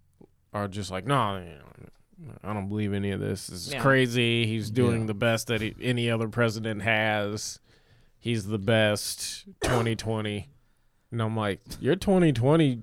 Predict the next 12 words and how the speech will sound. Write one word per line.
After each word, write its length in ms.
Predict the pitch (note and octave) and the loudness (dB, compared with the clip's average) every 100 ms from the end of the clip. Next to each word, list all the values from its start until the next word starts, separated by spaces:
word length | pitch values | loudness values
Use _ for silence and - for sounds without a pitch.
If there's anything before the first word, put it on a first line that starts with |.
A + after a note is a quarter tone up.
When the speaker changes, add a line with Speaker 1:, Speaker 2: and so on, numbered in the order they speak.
| - | -6
Speaker 1:
fucking, 680 | - A#2 A#2 A2 G#2 G2 - _ _ _ _ _ _ _ - G#2 | 0 0 2 -2 -4 -6 -12 _ _ _ _ _ _ _ -6 2
uh, 220 | A2+ G#2+ | 4 4
wishes 520 | A2 B2 - C3 A2+ | 4 4 4 2 2
and 160 | A#2+ A2+ | 0 0
dreams 480 | G#2+ A#2 A#2 A2+ A2 | 2 2 2 2 4
are 240 | G#2 G2+ F#2+ - | 4 2 -2 -2
down 280 | A#2 C3 E3+ | 4 4 4
the 100 | A#2+ | 4
fucking 400 | - D3 A#2 G2 | 4 2 2 -4
toilet 460 | G#2+ A#2 D#3+ B2 - | 2 2 2 0 -4
right 200 | D#2+ - | -6 -6
now." 340 | E2 C2 A#1 | -8 -8 -12